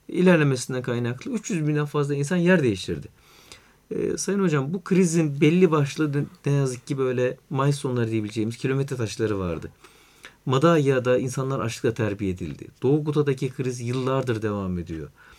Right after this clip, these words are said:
Yermük'te Filistinli mülteciler yine açlıkla terbiye edildi. Şeyh Hanun'da kimyasal silahlar kullanıldı ve çocuklar çırpınarak ne yazık ki vefat etti. Ee, son iki ayda olan,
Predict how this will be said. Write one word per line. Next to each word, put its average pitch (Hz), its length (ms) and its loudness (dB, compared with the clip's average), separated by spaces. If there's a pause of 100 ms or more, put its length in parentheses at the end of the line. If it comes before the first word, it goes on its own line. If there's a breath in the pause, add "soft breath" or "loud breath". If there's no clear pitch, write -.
(300 loud breath)
Yermük'te 143 540 2
Filistinli 143 480 -4
mülteciler 123 760 -2
yine 120 160 -4
açlıkla 117 380 -2
terbiye 101 380 -4
edildi. 80 380 -8 (540 loud breath)
Şeyh 165 260 2
Hanun'da 151 440 4
kimyasal 135 640 0
silahlar 127 520 -2
kullanıldı 107 640 -2 (440 loud breath)
ve 123 300 2 (340)
çocuklar 131 420 -2
çırpınarak 135 720 -2
ne 120 60 -4
yazık 113 300 -4
ki 120 140 -4
vefat 110 300 0
etti. - 280 -10 (680 loud breath)
Ee, 110 640 4 (400)
son 180 400 6
iki 147 260 2
ayda 151 220 4
olan, 123 300 2